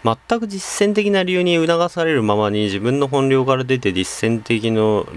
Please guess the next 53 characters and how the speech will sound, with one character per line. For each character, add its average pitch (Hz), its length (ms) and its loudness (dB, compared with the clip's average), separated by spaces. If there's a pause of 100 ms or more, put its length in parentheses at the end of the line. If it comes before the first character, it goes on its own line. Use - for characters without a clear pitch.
(200)
な 98 180 0
領 98 180 2
域 104 180 -4
に 104 80 2
一 107 60 0
歩 - 180 -6
踏 92 120 -6
み 95 120 -2
入 98 100 -2
れ 104 60 0
る 87 80 -6
っ - 40 -14
て - 140 -8
い 87 40 -2
う - 0 -
の 87 60 -8
は - 0 -
そ - 120 -8
の 90 80 -2
こ 90 100 -8
と - 80 -8
で 80 60 -6
す - 140 -10
ね。 123 180 -4 (2250)
何 165 280 -2
が 92 400 0
そ - 160 -6
の、 95 480 -2 (1400)
快 147 220 0
楽 196 180 -4
主 190 160 -4
義 139 120 -2
に 92 120 0
溺 87 220 -2
れ 95 120 0
て 87 380 -2 (1200)
生 110 60 -6
き 113 120 0
る 90 60 -4
っ 90 60 -6
て - 200 -8
い 90 40 -2
う - 20 -6
の 87 80 -2
は、 82 400 -2 (920)
理 202 120 -2
性 131 200 0
が 92 120 0
あ - 20 0
る 87 80 -4
人 87 180 -6
間 87 200 -4
は 82 400 -4